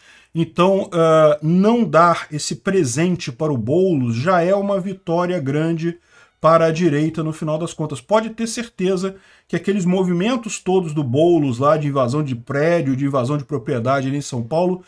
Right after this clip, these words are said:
ficariam multiplicados por dez se o Boulos ganhar a prefeitura lá. Então, no final das contas, eu vejo isso daqui. Eu sei que não é, não parece a melhor coisa, parece, "Ah, não, Bo-, Bolsonaro tá, tá minando a direita e coisa e tal", mas na verdade isso aqui pode ser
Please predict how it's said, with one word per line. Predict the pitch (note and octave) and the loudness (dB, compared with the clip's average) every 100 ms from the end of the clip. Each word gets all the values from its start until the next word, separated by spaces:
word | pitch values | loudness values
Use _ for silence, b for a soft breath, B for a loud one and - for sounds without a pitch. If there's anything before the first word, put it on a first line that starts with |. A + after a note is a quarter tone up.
| B B B | B B B
ficariam | - A3 A3 F#3 G3 | -4 2 2 2 2
multiplicados | G3+ G3 - - F3+ - F3 E3+ | -2 -4 -6 -8 -6 0 0 0
por | - A#3 F#3+ | -6 -4 -2
dez | C#3+ D#3 F3 F3 - | 2 4 2 -4 -10
se | - | -8
o | F#3+ | -6
Boulos | C3+ D#3+ E3 D3 | 0 0 0 -2
ganhar | D#3+ D#3+ C#3+ D3 D3 b b b | -2 0 0 -2 -6 b b b
a | - | -12
prefeitura | B2 D#3 D#3 D3+ - D3 D3+ | -6 -6 -4 -8 -4 -2 0
lá. | A2+ G#2 C3+ | -2 -6 -10
Então, | B2+ G#3 | -4 -2
no | A3 G3+ | 0 -4
final | G#3 G3 | -2 -2
das | F#3 - | -2 -4
contas, | G3 G3+ F#3 | -6 -4 -2
eu | G3+ G#3+ | 0 0
vejo | D#3 F#3+ F3 | 2 2 2
isso | E3+ E3+ | -4 -6
daqui. | D3+ - G3 F#3+ B B B B | -8 -6 -10 -10 B B B B
Eu | B3+ | -4
sei | - B3 | -2 -2
que | A#3 | 0
não | G#3+ G3 | 2 6
é, | G3 F#3 | 6 6
não | F3+ | 2
parece | F#3+ E3 F3 E3+ | 2 2 2 0
a | E3+ | -2
melhor | D#3 C#3 | 0 -2
coisa, | - F#3 G#3 F#3 | 0 2 2 2
parece, | F#3 D#3+ D#3 E3+ - | 2 2 2 0 0
"Ah, | G3 | -2
não, | G3 F3+ | 0 -2
Bo-, | D#3+ E3 | -2 -2
Bolsonaro | D#3 F3 D#3+ F3+ G3 | -2 -2 0 0 0
tá, | F#3+ E3+ | 0 -2
tá | C#3 A#2+ B2 | -2 -6 -2
minando | E3+ E3+ D#3 E3+ D#3+ | 0 2 2 2 0
a | |
direita | C3+ A#2+ C#3+ F#3+ F#3 D3 | 0 0 0 -2 -2 -8
e | |
coisa | - C#3 | -6 -6
e | |
tal", | C#3 G3+ | -4 -4
mas | G#3 | -2
na | G#3+ | -2
verdade | G#3 F#3+ G3+ | -2 -4 -6
isso | G3+ | -8
aqui | F#3+ | -12
pode | A3 G3+ G3 | -6 -4 -4
ser | - G3+ G#3 | -6 -10 -10